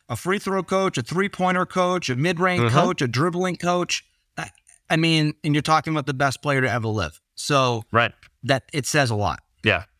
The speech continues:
Speaker 2: for sure. Hey, Dana, I'm gonna, when we wrap up here, I'm gonna pull a couple of the, kind of the key principles and gems you've shared with the audience today.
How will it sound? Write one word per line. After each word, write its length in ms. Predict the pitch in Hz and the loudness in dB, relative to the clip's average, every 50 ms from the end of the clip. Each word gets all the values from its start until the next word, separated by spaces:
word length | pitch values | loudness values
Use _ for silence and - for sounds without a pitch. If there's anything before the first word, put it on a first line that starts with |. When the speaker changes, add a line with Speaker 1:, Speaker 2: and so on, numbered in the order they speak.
| _ _ _ | _ _ _
Speaker 2:
for 120 | _ 107 95 | _ -2 -2
sure. 320 | - - 107 95 85 - _ _ _ _ | 0 0 -2 -2 -4 -6 _ _ _ _
Hey, 160 | - 156 151 | 0 0 0
Dana, 540 | 131 139 160 151 151 151 147 139 131 127 - _ _ _ | 2 2 2 2 4 2 2 2 2 0 -4 _ _ _
I'm 180 | - 143 151 170 | 0 0 2 2
gonna, 220 | 175 170 156 143 | 2 2 0 0
when 160 | 135 139 135 | 0 0 0
we 80 | 143 147 | 0 2
wrap 320 | 139 147 143 139 135 - | 2 2 2 2 2 2
up 180 | 143 135 135 - | 2 2 2 0
here, 160 | - 131 123 | -2 0 0
I'm 120 | 117 120 131 | 2 2 0
gonna 120 | 143 135 | 0 -2
pull 340 | 110 - - 139 135 131 127 | -2 -2 -2 0 2 2 2
a 60 | 117 | 0
couple 360 | - - 135 120 - 127 120 | 0 0 0 0 2 0 -2
of 80 | 110 104 | 0 2
the, 260 | 110 107 107 101 95 - | 2 2 2 2 0 -2
kind 180 | - - 117 107 | -2 0 0 0
of 80 | 95 | 2
the 160 | 95 98 95 87 | 0 0 0 -2
key 180 | - - 135 120 | -2 0 0 0
principles 640 | - - 131 123 113 - - 104 - 113 107 101 98 | 0 0 0 0 0 0 -4 -2 0 0 0 0 0
and 120 | 101 95 90 | 0 0 2
gems 360 | 101 107 107 107 107 101 92 | 2 2 4 4 2 2 2
you've 140 | 104 92 - | 0 0 0
shared 420 | - - 104 98 95 95 85 85 | 2 2 4 4 4 2 0 -2
with 140 | 98 90 - | -4 -4 -2
the 120 | - 90 | 0 2
audience 520 | 92 95 98 98 101 95 87 85 82 - - | 2 4 4 2 2 0 -2 -4 -6 -6 -6
today. 400 | 95 85 82 80 80 78 85 | -6 -4 -2 -2 -4 -4 -6